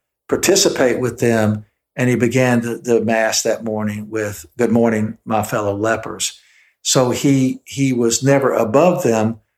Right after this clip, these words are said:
but had, still had gifts to give them. And we can receive most gifts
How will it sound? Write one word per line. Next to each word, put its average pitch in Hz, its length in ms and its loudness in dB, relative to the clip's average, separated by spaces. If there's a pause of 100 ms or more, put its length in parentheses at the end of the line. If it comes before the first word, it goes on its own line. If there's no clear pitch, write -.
(120)
but 120 120 -2
had, 120 220 2
still 143 260 2
had 117 220 0
gifts 113 300 -2
to 107 80 -8
give 139 300 2
them. 104 320 0 (260)
And 135 120 0
we 226 120 6
can 156 200 2
receive 127 800 2 (280)
most 139 580 0
gifts 131 680 0